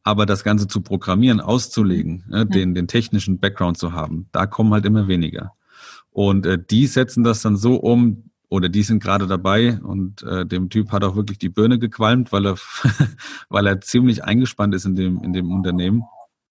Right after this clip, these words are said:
Speaker 1: Aber es geht nicht anders und die machen das wirklich so radikal, äh, die nehmen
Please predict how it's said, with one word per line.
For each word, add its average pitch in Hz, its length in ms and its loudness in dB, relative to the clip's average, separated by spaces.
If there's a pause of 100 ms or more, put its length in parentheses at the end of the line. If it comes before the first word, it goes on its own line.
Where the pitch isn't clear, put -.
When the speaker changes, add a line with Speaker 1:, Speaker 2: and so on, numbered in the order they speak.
(680)
Speaker 1:
Aber 92 180 0
es 87 120 -2
geht 107 220 0
nicht 90 160 -2
anders 87 300 0
und 98 120 0
die 104 120 2
machen 104 220 2
das 98 140 -2
wirklich 98 280 -4
so 104 220 0 (360)
radikal, 101 720 -2 (380)
äh, 101 320 0
die 101 180 -2
nehmen 107 580 2